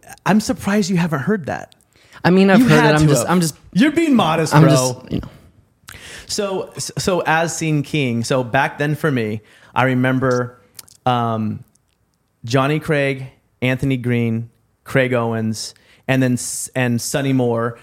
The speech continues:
Speaker 1: Those were four of the big names back then that people, like, if you guys walked around Warped Tour, it, game over.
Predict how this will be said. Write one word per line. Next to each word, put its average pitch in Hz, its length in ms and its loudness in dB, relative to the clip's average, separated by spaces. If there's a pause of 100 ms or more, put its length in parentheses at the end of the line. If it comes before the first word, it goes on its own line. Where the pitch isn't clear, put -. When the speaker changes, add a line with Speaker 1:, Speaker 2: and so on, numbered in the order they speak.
(160)
Speaker 1:
Those 147 300 0
were 143 100 0
four 135 560 -2
of 120 380 -4
the 120 100 -2
big 123 500 -4
names 120 360 -2
back 110 340 -4
then 110 320 -4 (220)
that - 240 -4
people, 127 340 -2
like, 120 220 -4
if 120 100 -6
you 127 80 0
guys 123 220 -2
walked 120 220 -2
around 113 200 -2
Warped 113 320 -2
Tour, 107 320 -4 (340)
it, - 200 -10
game 117 240 0
over. 104 360 -6